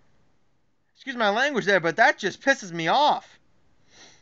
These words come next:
But anyways, guys, stay tuned for my August review list. And as always, guys, if you liked the video, please make sure you give a thumbs up. If you didn't, I'm so sorry, but you clicked on a stupid thing. But if you did, please like the video, leave a little comment down below, subscribe for more, and I will see you guys next time. And by the way, guys, I do not cuss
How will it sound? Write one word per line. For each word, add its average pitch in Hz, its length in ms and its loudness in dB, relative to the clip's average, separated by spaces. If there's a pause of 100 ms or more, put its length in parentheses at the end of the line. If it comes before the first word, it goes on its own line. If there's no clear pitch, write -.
(1700)
But 185 280 -4
anyways, 262 340 0
guys, 190 340 2 (220)
stay 285 240 4
tuned 285 320 -6
for 254 180 0
my 202 400 0 (480)
August 247 680 2
review 175 420 -2
list. 165 480 -2 (2500)
And 175 100 -10
as 220 140 -6
always, 262 220 -2
guys, 226 160 0
if 233 120 -8
you 247 80 -12
liked 240 200 -2
the 208 60 -6
video, 185 180 -2
please 220 260 -6
make 190 180 -4
sure 185 120 -8
you 175 80 -6
give 160 160 0
a 160 100 2
thumbs 156 240 -4
up. 160 140 -4
If 170 60 -12
you 170 60 -12
didn't, 170 160 -2
I'm 151 100 -6
so 175 120 -6
sorry, 170 200 -2
but 165 140 -4
you 165 120 -8
clicked 165 320 -6
on 147 60 -6
a 139 40 -8
stupid 143 180 -14
thing. 151 140 -6
But 160 80 -4
if 156 80 -10
you 160 60 -10
did, 151 140 -4
please 190 300 -6
like 147 120 -4
the 143 80 -10
video, 147 180 -6
leave 165 180 -6
a 165 40 -6
little 160 180 -4
comment 170 220 -8
down 170 100 -4
below, 185 140 -6
subscribe 165 500 -2
for 170 60 -12
more, 175 140 -6
and 160 60 -4
I 156 40 -4
will 156 60 -10
see 165 80 -6
you 165 40 -4
guys 160 160 -2
next 170 160 -4
time. 170 260 0
And 160 200 -2
by 196 160 6
the 202 80 0
way, 196 120 -2
guys, 175 320 0
I 208 120 2
do 202 120 -6
not 185 380 0
cuss - 420 -2